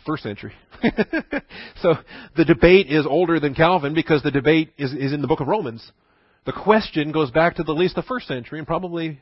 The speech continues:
prior because the rabbis debated it in Old Testament times. But in Romans chapter nine, we read in verse nineteen, uh, this is a, a, a statement of, of, uh,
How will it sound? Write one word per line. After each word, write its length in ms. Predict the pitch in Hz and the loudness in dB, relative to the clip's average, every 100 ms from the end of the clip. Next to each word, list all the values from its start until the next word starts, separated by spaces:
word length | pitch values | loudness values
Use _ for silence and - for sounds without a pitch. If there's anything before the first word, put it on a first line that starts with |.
| _ | _
prior 320 | 202 170 151 | -2 0 0
because 240 | 156 156 | -2 -6
the 80 | 147 | -2
rabbis 340 | 196 185 135 | 0 2 0
debated 360 | 120 120 113 107 | 0 -4 -4 -6
it 120 | - _ _ _ _ _ _ _ _ _ _ _ _ _ _ _ _ _ _ _ _ _ _ _ _ _ _ _ _ _ | -10 _ _ _ _ _ _ _ _ _ _ _ _ _ _ _ _ _ _ _ _ _ _ _ _ _ _ _ _ _
in 140 | 135 | -8
Old 160 | 151 - | -8 -6
Testament 420 | 127 - 107 101 | -8 -8 -14 -16
times. 440 | 110 - - - _ _ _ _ _ _ _ - | -16 -18 -20 -20 _ _ _ _ _ _ _ -2
But 260 | 170 180 - _ _ | 0 0 -4 _ _
in 140 | 156 156 | -2 2
Romans 340 | 214 233 196 | 4 2 -2
chapter 360 | - 202 185 196 | -2 -2 -2 -2
nine, 240 | 196 214 | 0 0
we 80 | 175 | 0
read 240 | 160 180 170 | 0 0 0
in 60 | |
verse 180 | 170 160 | -2 0
nineteen, 600 | 180 165 - 208 175 165 _ _ _ _ _ _ _ _ _ _ _ | -2 -2 -4 -4 -4 -8 _ _ _ _ _ _ _ _ _ _ _
uh, 60 | 151 | -4
this 160 | 165 | -2
is 140 | 175 151 | -2 0
a, 20 | |
a, 380 | 143 131 147 113 | 0 0 -4 -4
a 60 | |
statement 380 | 135 165 143 143 | -4 -4 -4 -2
of, 140 | 139 117 - | -4 -4 -10
of, 260 | 131 131 113 | -6 -4 -4
uh, 240 | 123 117 | -2 0